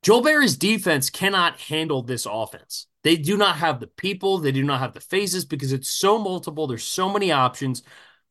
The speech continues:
I, and I'm not saying this in any sort of jinx scenario. There's just, there's no way that Joel Berry's defense is gonna be able to contain this team. So the only way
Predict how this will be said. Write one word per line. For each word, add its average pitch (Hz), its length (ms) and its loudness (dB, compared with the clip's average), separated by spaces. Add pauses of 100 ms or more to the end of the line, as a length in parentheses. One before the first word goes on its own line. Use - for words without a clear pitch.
(680)
I, 151 80 -2
and 165 160 2
I'm 190 140 4
not 214 220 2
saying 208 200 2
this 202 220 4
in 165 40 2
any 185 160 4
sort 208 200 -2
of 170 80 -6
jinx 190 560 -2
scenario. 165 760 -2 (280)
There's 214 180 4
just, 247 200 -8 (120)
there's 233 240 0
no 208 580 0 (160)
way 170 440 0 (680)
that 170 120 2
Joel 196 260 2
Berry's 190 320 2
defense 165 400 -6
is 135 120 -6
gonna 151 140 -4
be 147 120 0
able 143 120 -2
to 139 60 -6
contain 139 480 -2
this 120 180 -4
team. 117 260 -4
So - 140 -2
the 151 160 2
only 233 380 2
way 202 540 2